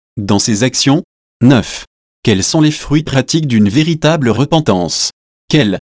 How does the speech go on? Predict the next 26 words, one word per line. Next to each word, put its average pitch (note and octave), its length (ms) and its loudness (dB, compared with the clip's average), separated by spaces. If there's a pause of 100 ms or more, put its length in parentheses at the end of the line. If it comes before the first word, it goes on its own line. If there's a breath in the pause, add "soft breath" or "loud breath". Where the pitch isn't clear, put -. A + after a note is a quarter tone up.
(220)
est A2 80 4
l'effet C3 400 0
de B2+ 80 2
l'obéissance B2 720 0
pour C3+ 200 -4
soi B2 220 0
personnellement, B2+ 720 0
pour B2+ 220 -2
les G2 160 0 (340)
autres ? F3 320 0 (400)
Dix. G2+ 440 -2 (360)
En A#2 120 0
quoi D#3 220 0
portez-vous D3 520 0
des E3 100 2
fruits D#3+ 300 -2
dignes D#3 260 2
de C#3 120 2
repentance ? D3 760 0 (360)
Quel E3 200 0
en D3 160 2
est G2 140 0 (360)
l'effet C3 400 2
sur C#3+ 180 0
les C3+ 200 0
autres ? C3+ 380 -2